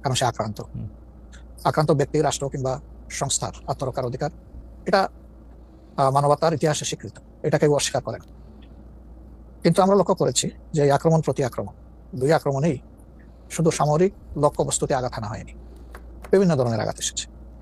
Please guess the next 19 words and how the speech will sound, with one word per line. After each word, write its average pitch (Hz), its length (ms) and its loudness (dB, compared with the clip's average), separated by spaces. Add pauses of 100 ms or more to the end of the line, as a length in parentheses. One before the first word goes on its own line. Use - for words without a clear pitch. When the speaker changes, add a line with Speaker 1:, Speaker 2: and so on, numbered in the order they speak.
(500)
Speaker 1:
এবং 143 220 4
এক 175 160 2
পর্যায়ে 170 240 4
আমেরিকা 165 280 2
এখানে 147 200 0
সম্পৃক্ত 131 320 -6
হয়ে 117 140 0
পড়লেন। 113 280 -4 (320)
Speaker 2:
হুম। 113 120 -10 (340)
Speaker 1:
অথচ - 240 4 (400)
আমেরিকার 165 300 4
জায়গা 147 200 4
থেকে 156 240 0
যুদ্ধ 143 200 0
থামানোর 160 380 2 (140)
ভূমিকা 139 240 -2
নেওয়াটাই 131 280 -4
ছিল 120 160 -6 (220)
উচিত, - 220 -6